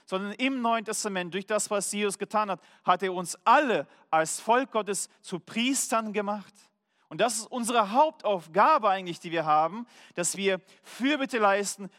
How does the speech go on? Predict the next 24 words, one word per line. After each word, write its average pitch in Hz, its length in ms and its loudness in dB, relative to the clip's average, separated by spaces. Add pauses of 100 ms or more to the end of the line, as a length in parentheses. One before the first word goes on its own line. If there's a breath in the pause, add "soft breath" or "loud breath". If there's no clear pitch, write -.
für 277 300 -2
die 254 100 -2
Menschen 196 520 -4 (240 soft breath)
in 240 300 0
dieser 202 360 -2
Welt, 139 340 -4 (220 soft breath)
für 285 180 -4
die 262 120 -2
Menschen 240 360 -4
in 233 160 -10
unserer 247 480 0
Umgebung, 240 680 -2 (180 loud breath)
für 220 140 -4
unsere 208 300 0
Familien, 208 600 -2
für 196 160 -8
unsere 190 300 -4
Frauen, 233 420 4
für 185 100 -8
unsere 175 200 -6
Kinder, 226 420 0
für 170 140 -8
unsere 165 220 -2
Ehemänner, 214 720 -2